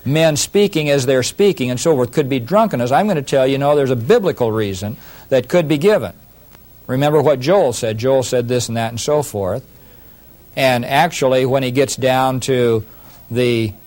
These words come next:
pouring out of the Spirit upon all flesh, that's the only thing there that truly applies completely. The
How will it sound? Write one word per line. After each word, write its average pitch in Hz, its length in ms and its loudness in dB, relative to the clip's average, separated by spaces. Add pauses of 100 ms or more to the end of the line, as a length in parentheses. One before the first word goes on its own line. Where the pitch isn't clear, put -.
(260)
pouring 156 360 2
out 139 200 2
of 120 120 -4
the 117 60 -4
Spirit - 800 -2
upon 139 380 0
all 135 200 2
flesh, 175 380 0
that's 180 280 0
the 139 160 0
only 147 500 2 (640)
thing 127 480 -2
there 127 340 2
that 120 240 -2
truly 190 400 2
applies 123 520 0
completely. 120 680 0
The 113 260 -2